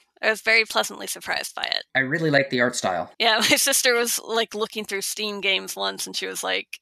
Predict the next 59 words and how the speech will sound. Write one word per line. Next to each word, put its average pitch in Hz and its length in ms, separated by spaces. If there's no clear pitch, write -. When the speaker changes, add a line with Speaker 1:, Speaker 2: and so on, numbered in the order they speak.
Speaker 1:
then 202 200
she - 160
texted - 400
me 196 120
and - 80
was - 100
like, 170 160
"You 277 80
should 320 180
try 247 240
this - 220
one." 226 280
<laughs> - 60
And 208 80
that's 196 200
actually 202 300
how 196 120
I 190 140
figured, 180 420
um, 175 320
learned 208 260
about 180 240
it 180 100
at - 120
first, - 340
so - 280
I 247 60
guess 240 180
I 254 60
should - 180
thank 349 260
her. 226 120
<laughs> - 320
Speaker 2:
Yeah, 254 440
yeah, 202 200
that 127 120
would 117 120
be 104 100
a 98 40
nice 95 200
thing 90 200
to - 100
do, 110 140
especially 135 360
because 113 240
you 101 80
liked 127 180
it 110 80
so 101 140
much. 107 160
You 110 80
gave 107 160
it 101 80
a 98 60
ninety 101 340
and 98 80
an 101 100
editor's 92 380
choice. - 380